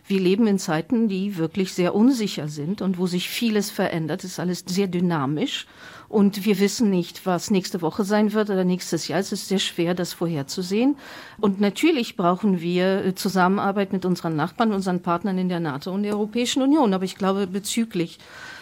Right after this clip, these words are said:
äh, zumindest der Ostpolitik, äh, glaube ich, sind wir da alle, äh, einer Meinung. Also ich glaube, wir unterstützen sowohl Deutschland als auch Polen die Ukraine nach, äh, einigen anfänglichen Schwierigkeiten in Deutschland. Aber ich glaube,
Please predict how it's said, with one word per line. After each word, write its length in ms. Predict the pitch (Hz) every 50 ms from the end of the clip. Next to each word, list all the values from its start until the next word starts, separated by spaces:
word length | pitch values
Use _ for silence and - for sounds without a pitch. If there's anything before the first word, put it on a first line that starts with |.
| - -
äh, 100 | 165 151
zumindest 500 | - - 196 196 240 277 247 214 214 -
der 140 | 185 -
Ostpolitik, 1040 | - 233 240 - - - - 233 196 175 170 175 170 - - 185 165 190 226 220 -
äh, 500 | - - 185 185 180 185 185 185 185 185
glaube 360 | 185 180 175 165 196 208 240
ich, 260 | - - 220 214 - -
sind 240 | 220 214 214 214
wir 80 | 220 214
da 180 | 202 202 196 -
alle, 840 | - 175 170 170 170 180 185 185 208 220 226 - 196 190 185 196 208
äh, 40 | -
einer 360 | - 208 208 214 226 240 262
Meinung. 420 | 262 285 311 269 202 165 156 156 151
Also 160 | 143 151 165 160
ich 120 | 160 -
glaube, 360 | - 175 170 175 175 190 185
wir 380 | 170 170 180 185 185 180 185 -
unterstützen 720 | 190 185 - 185 - - - 190 185 - - - 190 175
sowohl 280 | 170 175 175 180 175 180
Deutschland 400 | 190 180 175 - - 180 180 -
als 180 | 160 160 -
auch 100 | 160 170 -
Polen 440 | - - 185 180 165 165 165 - 180
die 160 | 185 185 -
Ukraine 720 | - 175 - - - 165 151 143 139 143 151 165 226 294 302 - - - - - - -
nach, 320 | - 180 185 - - - -
äh, 40 | - - - - 208 - - - - - - - - - _ - _ -
einigen 380 | 185 185 180 180 170 175 175 -
anfänglichen 640 | 185 185 185 - 196 185 185 180 175 - - 185
Schwierigkeiten 840 | - - - 214 214 196 180 - 180 - - 175 165 170 - - 175
in 140 | 170 180 175
Deutschland. 480 | 175 151 147 147 - 180 190 214 208
Aber 140 | 202 190 -
ich 160 | 190 - -
glaube, 380 | - 165 165 170 165 185 190